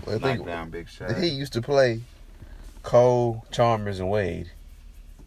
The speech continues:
Speaker 1: You know what I'm saying?
Speaker 2: Mm-hmm.
Speaker 1: Or just Cole and Chalmers sometimes by themselves with LeBron.
Speaker 2: LeBron, yeah.
Speaker 1: Like, them niggas was
Speaker 2: Things
Speaker 1: getting
Speaker 2: like that.
Speaker 1: off.
Speaker 2: Bring the ball up the court, nigga.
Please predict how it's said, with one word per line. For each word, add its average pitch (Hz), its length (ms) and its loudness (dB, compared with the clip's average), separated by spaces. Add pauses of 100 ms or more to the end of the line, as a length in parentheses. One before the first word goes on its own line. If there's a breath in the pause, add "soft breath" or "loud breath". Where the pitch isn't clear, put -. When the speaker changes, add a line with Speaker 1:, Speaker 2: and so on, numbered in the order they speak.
(360)
Speaker 1:
You 123 80 2
know 147 120 6
what 147 80 6
I'm 143 60 -6
saying? 151 420 4
Speaker 2:
Mm-hmm. - 460 -12
Speaker 1:
Or 98 40 0
just 101 140 -2
Cole 143 220 8
and 135 80 -2
Chalmers 151 300 4
sometimes 120 320 4
by 120 100 10
themselves 120 580 2
with 98 140 0
LeBron. 90 420 2
Speaker 2:
LeBron, 82 360 -4 (120)
yeah. 73 320 -12 (520)
Speaker 1:
Like, 57 140 -8
them 107 120 2
niggas 131 140 2
was 92 180 -6
Speaker 2:
Things 90 100 -6
Speaker 1:
getting 85 200 -2
Speaker 2:
like 80 80 0
that. 104 60 4
Speaker 1:
off. 87 340 0 (260)
Speaker 2:
Bring 73 180 -12
the 76 60 -14
ball 71 260 -12
up 71 140 -16
the - 80 -20
court, - 340 -16
nigga. 113 120 -16